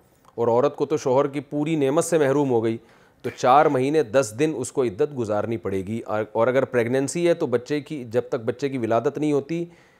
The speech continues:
तो उस, वो इद्दत में रहेगी, चाहे अगले दिन ही विलादत हो जाए तो बच-, यानी इद्दत पूरी हो जाएगी। तो ऐसा नहीं है, क्योंकि मियाँ आपको अगर दूसरी शादी वाक़ कभी भी मिला है तो मियाँ मिला बहरहाल पूरा ही है,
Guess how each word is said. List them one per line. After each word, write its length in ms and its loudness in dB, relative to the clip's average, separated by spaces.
तो 140 -2
उस, 220 -10
वो 180 0
इद्दत 280 -2
में 80 0
रहेगी, 240 -6
चाहे 240 2
अगले 200 4
दिन 140 4
ही 60 2
विलादत 400 4
हो 100 4
जाए 200 2
तो 160 -4
बच-, 360 -10
यानी 300 -4
इद्दत 260 -2
पूरी 180 0
हो 80 -2
जाएगी। 320 -6
तो 120 4
ऐसा 220 0
नहीं 200 -2
है, 60 -6
क्योंकि 320 -4
मियाँ 520 0
आपको 720 4
अगर 580 2
दूसरी 360 -6
शादी 280 0
वाक़ 180 2
कभी 240 -4
भी 140 -4
मिला 200 2
है 60 0
तो 100 -2
मियाँ 240 2
मिला 600 2
बहरहाल 340 6
पूरा 260 2
ही 140 2
है, 200 -14